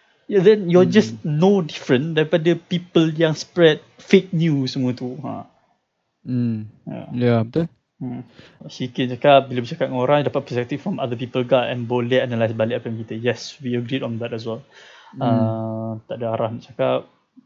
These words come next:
Speaker 1: <laughs> Rafiq buat jokes
Speaker 2: Yeah.
Speaker 1: yang replacive.
Speaker 2: <laughs> Ada Rafiq.
Speaker 1: Yeah.
Speaker 2: Dia kalau, ah, Shikin dia terror bab-bab ni. Dia, dia, dia macam, ah, otak dia, apa, function sikit lah bab macam ni. Ah, boleh,
Speaker 1: Hmm.
Speaker 2: boleh minta pendapat dia juga.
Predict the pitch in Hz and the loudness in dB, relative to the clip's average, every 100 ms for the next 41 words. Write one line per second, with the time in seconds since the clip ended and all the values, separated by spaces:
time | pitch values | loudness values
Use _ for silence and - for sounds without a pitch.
0 | - - 220 107 139 123 - - 143 127 | -16 -8 -4 4 6 8 6 2 0 2
1 | - 131 131 156 196 214 - - 143 131 | 2 2 4 8 8 8 2 -6 -4 0
2 | 131 123 - 165 - _ _ _ _ _ | 2 2 0 0 -6 _ _ _ _ _
3 | _ _ _ 160 - - - - 196 220 | _ _ _ 6 6 8 6 8 6 6
4 | 220 _ - 254 175 123 120 113 113 117 | 2 _ -4 -2 0 0 2 2 0 -2
5 | 131 117 - 151 139 180 208 - _ - | -4 -6 -8 -10 -8 -8 -10 -14 _ -20
6 | 226 - - 143 156 165 160 156 - _ | -18 -18 -10 -2 0 6 6 6 2 _
7 | 120 120 113 113 147 - 247 226 220 208 | 2 4 4 0 -4 -4 -2 2 4 6
8 | 190 180 143 131 135 127 131 123 123 160 | 6 6 4 4 4 2 2 0 2 2
9 | 165 175 170 160 156 160 156 143 135 135 | 4 2 2 2 0 0 0 0 -4 -12
10 | - _ 127 113 120 127 135 151 143 127 | -14 _ -8 -2 -2 0 0 0 -2 -8
11 | _ _ _ _ 123 151 151 143 143 147 | _ _ _ _ 0 4 6 6 2 4
12 | 143 143 156 139 127 120 120 117 123 120 | 0 0 0 2 2 2 0 0 -4 -4
13 | 113 107 107 101 98 107 113 127 131 131 | -4 -6 -8 -14 -14 -10 -10 -8 -2 0
14 | 131 127 127 120 101 127 120 98 117 110 | 2 0 0 -2 -4 -4 -2 -2 -2 -4
15 | 104 | -4